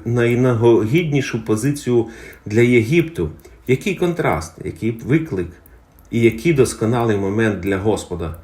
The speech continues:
щоб творити все нове. Моїсей прийняв усі виклики і вірою переміг все. Вірою Моїсей, коли виріс, відрікся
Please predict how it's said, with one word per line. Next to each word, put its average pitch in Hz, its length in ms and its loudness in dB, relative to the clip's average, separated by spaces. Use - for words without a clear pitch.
щоб 95 260 -4
творити 101 420 -2
все 92 220 -8
нове. 92 280 -6
Моїсей 135 580 2
прийняв 143 420 6
усі 123 220 0
виклики - 520 -4
і 110 140 0
вірою 165 480 6
переміг 110 420 2
все. 87 300 -6
Вірою 180 380 8
Моїсей, 143 640 4
коли 113 260 2
виріс, 147 420 2
відрікся 117 600 2